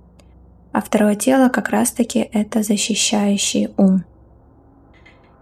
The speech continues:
И он говорил, что вы должны просчитывать опасности так,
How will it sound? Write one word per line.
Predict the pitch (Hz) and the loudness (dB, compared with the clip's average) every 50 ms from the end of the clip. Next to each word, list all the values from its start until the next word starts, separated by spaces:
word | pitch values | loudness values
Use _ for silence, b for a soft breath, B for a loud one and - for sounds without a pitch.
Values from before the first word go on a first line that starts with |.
| _ _ _ _ _ | _ _ _ _ _
И | - 226 | 2 4
он | 247 277 285 269 | 6 8 8 8
говорил, | 262 262 254 254 262 277 | 8 6 6 6 4 4
что | 269 - - 240 | 2 2 2 2
вы | 226 240 | 4 4
должны | 247 247 240 247 240 247 254 247 | 6 6 6 6 6 6 6 6
просчитывать | 247 233 233 - - 262 254 254 247 233 226 - | 6 4 2 4 4 2 4 4 2 2 4 2
опасности | 226 226 233 226 233 - 233 226 - - - | 2 2 2 2 2 2 2 0 0 0 -4
так, | 208 - - 254 294 339 - - - | -4 0 2 2 2 2 0 -4 -12